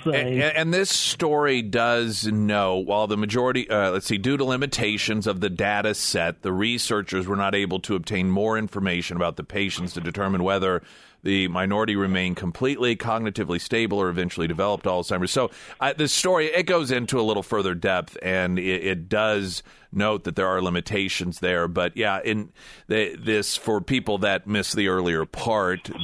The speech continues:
Speaker 1: this, um, uh, let's see, Rosenau, a Utah biotech company, they said that they did a fifty blood plasma samples were tested,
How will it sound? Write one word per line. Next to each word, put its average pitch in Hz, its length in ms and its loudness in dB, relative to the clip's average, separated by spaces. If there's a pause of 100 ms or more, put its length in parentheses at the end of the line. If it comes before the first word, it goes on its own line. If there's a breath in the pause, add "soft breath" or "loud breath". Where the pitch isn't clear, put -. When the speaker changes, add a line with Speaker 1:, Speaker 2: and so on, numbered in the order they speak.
(120)
Speaker 1:
this, 95 680 0
um, 82 680 0 (800 loud breath)
uh, 71 880 0
let's 92 200 -2
see, 85 640 0
Rosenau, 123 960 0 (100)
a 98 80 0
Utah 101 560 0
biotech 95 800 -2
company, 87 520 -2
they 87 160 0
said 90 340 -2
that 82 140 -4
they 85 140 0
did 85 340 -2
a 85 360 0
fifty - 640 -2
blood 98 640 0
plasma 98 580 -2
samples 82 560 -2
were 76 140 -6
tested, 90 720 -2